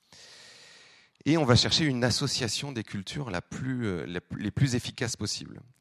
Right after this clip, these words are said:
On va chercher quelles espèces aident quelles espèces, euh, que ce soit des espèces végétales ou animales. Par exemple, ils ont, euh, euh, une, euh, toute une ribambelle de canards, donc d'où l'intérêt d'avoir la mare pour avoir des canards,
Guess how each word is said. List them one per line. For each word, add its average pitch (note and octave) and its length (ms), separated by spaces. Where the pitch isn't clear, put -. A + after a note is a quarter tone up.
On F2+ 60
va F2+ 80
chercher A2 300
quelles A#2+ 360
espèces - 520
aident A#2 300
quelles F2+ 240
espèces, - 480
euh, D#2 440
que - 100
ce - 80
soit A#2 140
des F2+ 160
espèces F2+ 320
végétales F#2+ 420
ou E2+ 120
animales. G#2+ 420
Par F2 140
exemple, F#2+ 640
ils F2 260
ont, F#2 220
euh, D#2 200
euh, A#1 120
une, F#2 300
euh, D#2+ 460
toute - 180
une A#2+ 100
ribambelle G#2+ 460
de F#2+ 80
canards, G2+ 580
donc F2 300
d'où G2 160
l'intérêt G2 300
d'avoir E2+ 200
la E2+ 100
mare F2+ 260
pour F2+ 180
avoir F2 160
des E2+ 80
canards, A#2+ 380